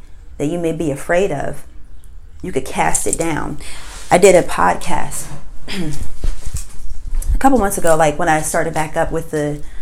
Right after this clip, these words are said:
pod-, with the podcast, and it was about casting, casting in the Bible.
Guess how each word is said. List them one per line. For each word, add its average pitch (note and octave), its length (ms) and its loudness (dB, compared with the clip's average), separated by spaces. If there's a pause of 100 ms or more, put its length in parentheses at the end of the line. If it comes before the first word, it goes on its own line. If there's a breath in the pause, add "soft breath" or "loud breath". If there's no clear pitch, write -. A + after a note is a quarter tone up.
(120)
pod-, E3 500 -2
with D#3+ 120 -6
the D3 60 -8
podcast, D#3+ 680 -2 (760 loud breath)
and G3 480 4 (360 loud breath)
it G3 60 6
was G3 140 2
about F#3+ 280 2
casting, D#3 760 0 (200)
casting F3 480 2
in D3+ 80 2
the - 80 4
Bible. - 520 0